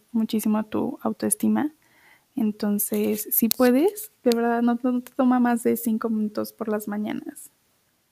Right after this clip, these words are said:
Puedes decirte uno, puedes decirte veinte, los que tú quieras, pero sí, inténtalo. Y bueno, aquí voy a terminar este episodio. Espero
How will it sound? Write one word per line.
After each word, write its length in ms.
Puedes 180
decirte 360
uno, 280
puedes 220
decirte 300
veinte, 320
los 160
que 80
tú 160
quieras, 480
pero 200
sí, 160
inténtalo. 640
Y 160
bueno, 380
aquí 460
voy 280
a 60
terminar 520
este 240
episodio. 720
Espero 680